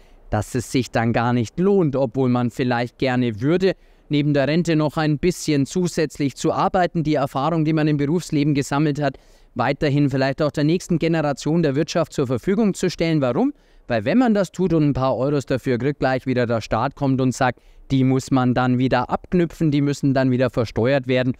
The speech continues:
Und dann rentiert's natürlich gar nicht, sondern dann ist es sinnvoller, als Rentner zu Hause zu bleiben, denn selber hat man gar nichts davon, wenn man noch etwas schafft nebenzu. Und auch da wären diese zweitausend Euro wieder absolut sinnvoll, denn dann wären die ersten zweitausend Euro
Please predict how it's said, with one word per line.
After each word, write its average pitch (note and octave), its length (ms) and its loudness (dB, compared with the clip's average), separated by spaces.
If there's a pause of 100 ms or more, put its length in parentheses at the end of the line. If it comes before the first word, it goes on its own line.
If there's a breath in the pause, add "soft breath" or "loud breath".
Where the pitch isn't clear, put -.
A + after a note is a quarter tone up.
(300 soft breath)
Und G#2 140 -2
dann G2 160 0
rentiert's G2+ 580 0
natürlich G#2+ 760 -2
gar A2 220 0
nicht, C#3 280 0 (240 soft breath)
sondern B2 340 0
dann B2 140 0
ist B2 160 -2
es B2+ 140 -4
sinnvoller, B2+ 420 0
als B2+ 220 -2
Rentner C3 340 0
zu C#3+ 160 0
Hause G3 280 0
zu - 160 -4
bleiben, F3 400 0
denn D#3 200 0 (240 soft breath)
selber B2 340 -2
hat F3+ 140 -4
man C3+ 180 2
gar A2+ 200 2
nichts A#2 260 -2
davon, A2 460 0
wenn A#2 120 2
man A2 200 2
noch A#2 260 0
etwas B2 440 -2
schafft - 360 -4
nebenzu. D#3 520 0 (400 soft breath)
Und D3+ 160 0
auch E3 160 0
da G#3+ 180 0
wären G3+ 200 2
diese D#3 220 0
zweitausend C#3 520 0
Euro B2 240 0
wieder A#2 180 0
absolut A#2 400 -2
sinnvoll, F3 480 0 (320 soft breath)
denn A2 140 2
dann G2+ 260 0
wären G3 260 2
die F3 160 2
ersten D3+ 300 -2
zweitausend B2+ 600 0
Euro B2+ 300 0